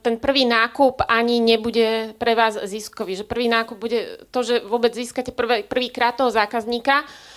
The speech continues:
pre vás bude znamenať stratu a vy ho potom musíte presvedčiť k ďalšiemu nákupu. Ako na to? Už som spomínala, že presvedčiť ho, aby sa zapísal na odber newslettera, dať mu do balíčka nejakú zľavu na ďalší nákup,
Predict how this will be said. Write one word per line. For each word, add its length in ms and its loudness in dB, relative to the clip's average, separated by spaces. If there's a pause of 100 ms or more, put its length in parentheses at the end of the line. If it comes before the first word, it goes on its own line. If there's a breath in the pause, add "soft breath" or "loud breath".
(160 loud breath)
pre 160 4
vás 80 4
bude 240 -4
znamenať 480 0
stratu 400 2
a 80 4
vy 160 -2
ho 20 -8
potom 300 -6
musíte 400 -6
presvedčiť 560 -6
k 80 -10
ďalšiemu 640 0 (320 loud breath)
nákupu. 560 0
Ako 320 2
na 160 2
to? 240 2 (320 loud breath)
Už 160 -8
som 80 0
spomínala, 800 4
že 80 -8 (160)
presvedčiť 480 0
ho, 80 4
aby 240 2
sa 240 0
zapísal 320 -6
na 160 0
odber 320 -2
newslettera, 720 2 (480)
dať 320 2
mu 80 2
do 160 4
balíčka 480 2
nejakú 320 -6
zľavu 400 2
na 160 0
ďalší 400 0
nákup, 480 0